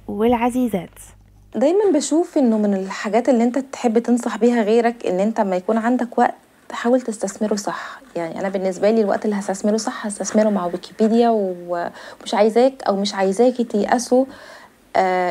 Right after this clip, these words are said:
Speaker 2: إن أنت مثلًا أسهمت بمقال ولقيته اتحذف. إحنا كلنا عندنا مقالات محذوفة، وإحنا إداريين عندنا مقالات محذوفة، وإحنا محررين عندنا مقالات محذوفة،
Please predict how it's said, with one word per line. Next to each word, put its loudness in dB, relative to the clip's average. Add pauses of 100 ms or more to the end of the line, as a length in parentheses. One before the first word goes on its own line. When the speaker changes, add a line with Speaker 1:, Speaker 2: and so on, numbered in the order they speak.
(120)
Speaker 2:
إن 4
أنت 4
مثلًا 0
أسهمت -2
بمقال 2
ولقيته 2
اتحذف. 0 (300)
إحنا -2
كلنا 2
عندنا -2
مقالات -4
محذوفة، -4 (100)
وإحنا 0
إداريين 4
عندنا -2
مقالات -4
محذوفة، -2
وإحنا 0
محررين 0
عندنا -2
مقالات -2
محذوفة، 0